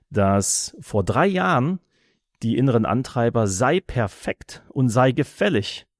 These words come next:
auf dem geteilten ersten Platz waren mit fünfunddreißig Punkten in Anführungsstrichen. Das heißt, beide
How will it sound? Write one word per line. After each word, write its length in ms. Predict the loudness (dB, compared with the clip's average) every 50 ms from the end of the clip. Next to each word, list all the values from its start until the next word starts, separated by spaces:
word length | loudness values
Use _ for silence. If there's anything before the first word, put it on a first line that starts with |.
| _ _ _ _ _ _ _ _ _ _ _ _ _ _ _ _ -6 -4
auf 140 | -4 -2 -2
dem 100 | -4 -4
geteilten 420 | -4 -2 0 2 2 2 2 0
ersten 300 | 0 0 0 -2 -4 -4
Platz 320 | -2 -2 -2 -4 -4 -4
waren 240 | -2 0 2 2 2
mit 160 | 2 0 -2
fünfunddreißig 1300 | -8 -18 -20 -6 -2 0 2 4 4 2 2 -2 -4 -2 -2 0 -2 -2 -2 -4 -4 -4 -4 -6 -10 -14 _ _ _ _ _ -20 -6
Punkten 440 | -2 0 0 0 -2 -2 0 0 2
in 100 | 2 2
Anführungsstrichen. 800 | 0 0 -2 -4 -4 -6 -6 -8 -8 -6 -4 -4 -4 -4 -4 -6 _ _ _ _ _ _ _ _ _ _ _ -20 _
Das 100 | -6 -4
heißt, 300 | -4 -4 -4 -8 _ _
beide 480 | 0 2 2 2 4 4 2 2 0